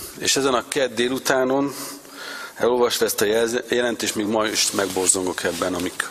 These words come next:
ott voltak, és szerencsére csak nagyon-nagyon részleteket közölt ebből főjegyző úr.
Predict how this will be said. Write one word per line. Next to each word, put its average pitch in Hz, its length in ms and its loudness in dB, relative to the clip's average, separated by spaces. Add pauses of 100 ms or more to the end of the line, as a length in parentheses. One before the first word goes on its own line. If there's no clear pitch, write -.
ott 92 200 -2
voltak, 98 400 2
és 101 240 0 (400)
szerencsére 110 600 2
csak 101 180 0
nagyon-nagyon 92 840 -2 (320)
részleteket 98 640 0
közölt 90 420 -2
ebből 87 480 0 (380)
főjegyző 82 600 -2
úr. 71 220 -6